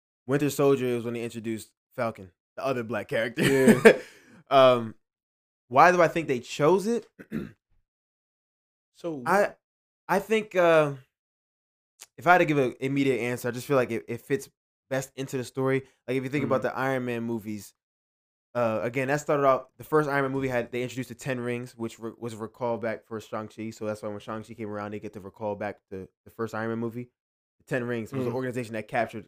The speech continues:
Speaker 1: Iron Man.
Speaker 2: Yeah.
Speaker 1: Iron Man two,
Speaker 2: Uh, s-, yeah, I remember
Speaker 1: no,
Speaker 2: that.
Speaker 1: they got to introduce, you know,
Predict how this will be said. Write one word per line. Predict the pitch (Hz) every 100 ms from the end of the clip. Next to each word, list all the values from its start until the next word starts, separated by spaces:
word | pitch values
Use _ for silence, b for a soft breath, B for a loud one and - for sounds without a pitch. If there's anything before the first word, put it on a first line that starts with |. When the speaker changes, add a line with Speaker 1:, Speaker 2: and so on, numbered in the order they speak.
| _
Speaker 1:
Iron | 117 107 104
Man. | 95 90 _
Speaker 2:
Yeah. | 139 123 101
Speaker 1:
Iron | 143 143
Man | 139 135
two, | 135 151 143 135 131 - _ _
Speaker 2:
Uh, | 107
s-, | 107 _
yeah, | 110
I | 110
remember | 117 120
Speaker 1:
no, | 135 123
Speaker 2:
that. | 120
Speaker 1:
they |
got | 123 127
to | 123 120
introduce, | 127 113 120 120 110
you | 98 117
know, | 110 110